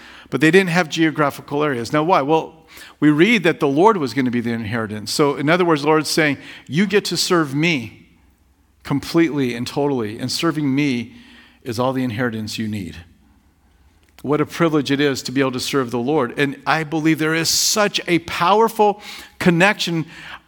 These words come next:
in that truth for us under the new covenant, because we're told in Peter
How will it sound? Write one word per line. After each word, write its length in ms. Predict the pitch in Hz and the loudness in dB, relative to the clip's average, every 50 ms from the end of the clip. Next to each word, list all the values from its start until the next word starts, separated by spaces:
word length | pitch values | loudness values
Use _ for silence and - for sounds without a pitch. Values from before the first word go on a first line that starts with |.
| _ _ | _ _
in 180 | - 196 196 196 | 2 4 6 6
that 200 | 196 185 175 160 | 4 4 2 0
truth 300 | - - - 196 190 196 | -2 -2 0 0 0 -2
for 280 | - - 180 175 - | -2 0 0 2 4
us 240 | - 185 202 190 - | 4 4 4 4 2
under 160 | 185 175 170 | 0 0 2
the 120 | 160 147 160 | 2 2 2
new 120 | 170 175 | 2 2
covenant, 460 | 175 170 180 208 208 208 175 147 143 | 0 2 0 0 0 0 -2 -4 -2
because 420 | 139 160 156 - 170 165 156 151 - - - - - - - _ _ - - - | -2 -2 -2 2 2 0 0 0 -4 -12 -18 -20 -20 -20 -20 _ _ -20 -12 -4
we're 240 | - 160 170 190 185 | 4 6 6 6 6
told 260 | - - 185 202 185 | 4 2 2 2 4
in 120 | 185 180 170 | 2 2 0
Peter 380 | - - 220 220 190 196 185 | 0 0 2 4 4 4 2